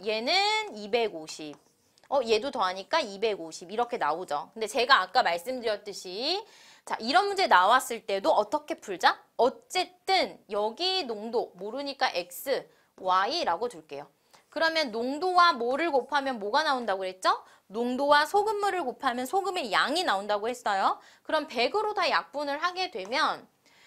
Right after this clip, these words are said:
자, 일 엑스 되고요. 우리 백오십은 일 점 오가 남겠죠. 그러면 일 점 오 와이는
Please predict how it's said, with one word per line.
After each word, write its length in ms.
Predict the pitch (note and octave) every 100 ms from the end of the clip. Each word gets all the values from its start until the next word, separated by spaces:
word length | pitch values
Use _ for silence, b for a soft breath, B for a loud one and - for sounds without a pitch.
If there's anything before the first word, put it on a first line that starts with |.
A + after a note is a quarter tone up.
| b
자, 180 | - F3
일 200 | D#4 F#4+
엑스 320 | A4+ - G#4 F4
되고요. 540 | G#3+ F#3+ B3 F#3+ A3
우리 200 | G#3 A3
백오십은 600 | A3+ A3+ C4+ F#4 E4+ D#4+
일 260 | E4+ A#4 A4+
점 220 | G#4 F#4
오가 300 | G#3+ G3 A3+
남겠죠. 580 | F3 E3+ F#3 F3 - E3
그러면 500 | G3+ F#3 G#3 D4 E4
일 280 | E4 F4+ F4+
점 300 | F4+ F4 E4+ -
오 240 | G#3+ F3+
와이는 1120 | E3+ F3 A3 B3 G3 E3 F3 A3+ A#3 E3+ D3+